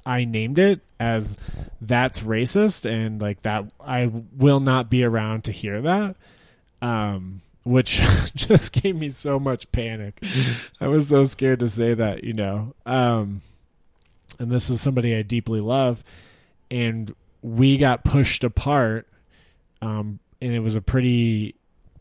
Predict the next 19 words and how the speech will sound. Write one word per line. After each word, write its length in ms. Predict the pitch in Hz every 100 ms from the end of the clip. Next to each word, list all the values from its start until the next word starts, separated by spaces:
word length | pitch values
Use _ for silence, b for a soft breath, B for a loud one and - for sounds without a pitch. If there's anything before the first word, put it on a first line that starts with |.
| _ 107
rough 320 | 117 123 110
evening 680 | - 120 135 131 107 98 104
where 180 | 104 104
we 160 | 110
just 200 | 107 107
had 180 | 113 104
to 40 | 101
take 280 | - 110 -
space 380 | - 107 107
from 200 | - 123
each 160 | 139 131
other, 360 | 139 143 147 143
and 220 | 120 110
we 120 | 110
weren't 280 | 107 113 110
talking 420 | - 101 - 123
to 160 | 117 131
each 160 | 135 139
other, 420 | 139 151 156